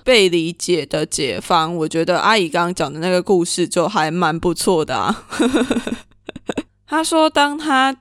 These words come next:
讲了这个故事之后，她身边的朋友就会哑口无言，就没有办法跟她说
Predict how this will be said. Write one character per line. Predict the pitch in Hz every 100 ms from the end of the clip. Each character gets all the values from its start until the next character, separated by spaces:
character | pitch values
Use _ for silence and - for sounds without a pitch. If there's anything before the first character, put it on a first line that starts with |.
| _
讲 | - 185 147
了 | 156
这 | - 220
个 | 190
故 | 208 185
事 | 180 190 165
之 | - 165
后， | 208 175 147 190
她 | 175
身 | 190 165
边 | 160 156
的 |
朋 | - 139 139
友 | 151 110 -
就 | - 247
会 | 262 226
哑 | 185 156 151
口 | - 156 143
无 | 151 160
言， | 175 139 131
就 | 175 165
没 | 165
有 |
办 | 147 185
法 | 151 -
跟 | 143
她 | 202 160 147
说 | - 147 143 139